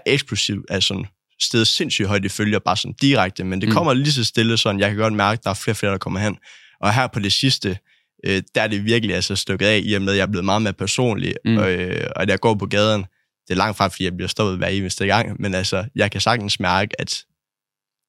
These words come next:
Speaker 2: Folk
Speaker 1: altså,
Speaker 2: kan genkende dig.
Speaker 1: ja, ikke, folk kan godt genkende mig.
Speaker 2: Ja,
Speaker 1: Altså
Speaker 2: ja.
Speaker 1: fra TikTok. Især selvfølgelig målgruppen, som er på TikTok.
Speaker 2: Mhm.
Speaker 1: Ja.
Speaker 2: Er det det yngre?
Speaker 1: Øh, altså, både og. Det er jo selvfølgelig de yngre, der er på platformen, meget mellem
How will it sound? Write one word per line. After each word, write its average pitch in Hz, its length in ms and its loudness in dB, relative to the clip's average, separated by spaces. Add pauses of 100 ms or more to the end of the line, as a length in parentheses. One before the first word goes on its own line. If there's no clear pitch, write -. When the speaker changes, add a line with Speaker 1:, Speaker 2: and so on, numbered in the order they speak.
(100)
Speaker 2:
Folk 104 80 4
Speaker 1:
altså, 123 120 0
Speaker 2:
kan 120 80 0
genkende 110 380 0
dig. 98 80 -2
Speaker 1:
ja, 95 120 2
ikke, 95 160 0
folk 110 180 0
kan 95 100 -4
godt 92 160 -4
genkende 95 360 -4
mig. 117 140 0 (100)
Speaker 2:
Ja, - 60 -2
Speaker 1:
Altså 98 160 0
Speaker 2:
ja. 98 60 0
Speaker 1:
fra 95 200 -4
TikTok. - 460 -6 (140)
Især 98 320 2
selvfølgelig 101 480 -2
målgruppen, 104 520 -2
som 98 160 -6
er 101 140 0
på 104 100 -6
TikTok. - 380 -8 (100)
Speaker 2:
Mhm. 113 320 0 (260)
Speaker 1:
Ja. 76 140 -2 (720)
Speaker 2:
Er 127 60 2
det 123 100 -4
det 139 120 4
yngre? 143 260 4 (1040)
Speaker 1:
Øh, 110 680 6
altså, 107 480 2 (100)
både 131 260 6
og. 123 220 4
Det 110 80 4
er 117 40 4
jo 123 60 2
selvfølgelig 113 600 -2
de 95 60 -2
yngre, 113 320 2
der 90 120 0
er 98 80 2
på 98 120 -10
platformen, 92 600 -2 (380)
meget 101 300 4
mellem 95 240 -2